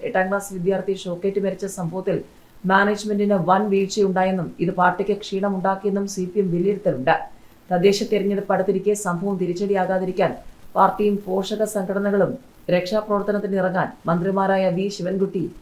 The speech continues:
കെ എൻ ബാലഗോപാൽ എന്നിവർ പങ്കെടുത്ത അടിയന്തര ജില്ലാ സെക്രട്ടേറിയറ്റ് യോഗം തീരുമാനിച്ചു. പ്രശ്നം വരുമ്പോൾ രക്ഷാപ്രവർത്തനമെന്ന്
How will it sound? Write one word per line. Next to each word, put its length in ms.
കെ 40
എൻ 220
ബാലഗോപാൽ 680
എന്നിവർ 360
പങ്കെടുത്ത 340
അടിയന്തര 420
ജില്ലാ 260
സെക്രട്ടേറിയറ്റ് 680
യോഗം 340
തീരുമാനിച്ചു. 480
പ്രശ്നം 340
വരുമ്പോൾ 440
രക്ഷാപ്രവർത്തനമെന്ന് 840